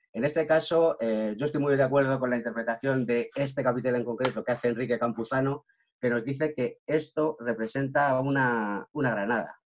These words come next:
¿vale? La granada normalmente ha sido, ha sido símbolo de, de unidad, eh, ¿vale? De, de perdón. Y bueno, en principio, mm, luego si queréis lo, lo hablamos, eh, este rabito que aparece aquí, bueno,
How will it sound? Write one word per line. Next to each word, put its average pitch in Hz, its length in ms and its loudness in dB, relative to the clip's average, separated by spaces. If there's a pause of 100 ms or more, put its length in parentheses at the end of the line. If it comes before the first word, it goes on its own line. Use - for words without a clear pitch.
(140)
¿vale? 113 440 -2 (380)
La 110 140 -2
granada 123 400 2
normalmente 139 420 0
ha 135 40 0
sido, 135 240 0
ha 123 80 -2
sido 127 240 0
símbolo 123 480 2
de, 110 580 0
de 104 120 -4
unidad, 131 480 2 (200)
eh, 95 760 -4
¿vale? 120 300 -2
De, 98 640 -4
de 110 100 -8
perdón. 139 360 0 (540)
Y 139 60 2
bueno, 139 400 2
en 123 140 -4
principio, 151 640 -2 (100)
mm, 104 360 -2 (100)
luego 123 240 -2
si 127 100 -8
queréis 120 220 0
lo, 113 280 2
lo 113 120 0
hablamos, 131 560 0
eh, 104 220 -6 (100)
este 127 200 -6
rabito 123 400 -2
que 123 60 -2
aparece 117 320 -2
aquí, 139 340 -4
bueno, 110 220 -6